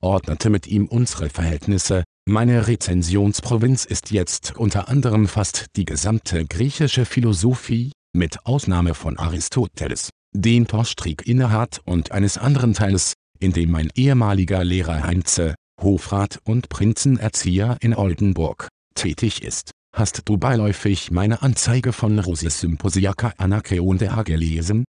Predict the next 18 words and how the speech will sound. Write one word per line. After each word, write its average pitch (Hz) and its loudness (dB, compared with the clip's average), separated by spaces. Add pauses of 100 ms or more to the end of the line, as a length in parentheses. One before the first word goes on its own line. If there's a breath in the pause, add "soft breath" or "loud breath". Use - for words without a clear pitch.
(120)
Nächstens 104 2
kommt - -4
auch 92 -2
mein 95 4
Namensvetter 120 2
dran, 117 2 (240)
der 110 0
an 87 0
der 82 -2
Eudotia 101 -2
zum 107 2
Ritter 95 0
geworden 85 0
ist. - -6 (220)
Langweilige 98 2
Dame, 85 2 (240)
langweiliger 101 2
Ritter. - -6